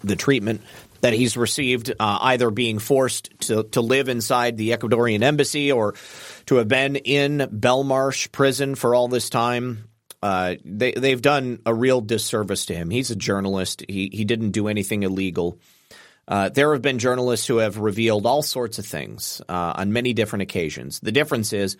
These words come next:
he went up against one of the most powerful forces in Washington, D C. That was, uh, the establishment. All right, so considering the fact that the F B I couldn't figure out who killed Seth Rich, or at least they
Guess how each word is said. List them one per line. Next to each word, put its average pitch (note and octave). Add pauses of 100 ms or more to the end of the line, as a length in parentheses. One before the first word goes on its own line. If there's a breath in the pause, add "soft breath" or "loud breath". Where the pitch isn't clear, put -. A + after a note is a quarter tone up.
(500 soft breath)
he -
went C#3+
up A2+
against G#2
one G#2+
of G#2
the G#2
most F#2+
powerful G#2+
forces G2+
in F#2
Washington, F#2+
D E2+
C. B1+
That D2
was, E2
uh, B1+
the E2+
establishment. E2+ (1120)
All D#3
right, G#2+
so E3+ (480 loud breath)
considering G#3+
the A#2
fact D3
that C3+
the A#2
F C3+
B B2
I A#2+
couldn't B2+
figure A#2+
out A#2
who A#2+
killed B2+
Seth A#2
Rich, A#2
or A2
at G2
least G#2+
they F#2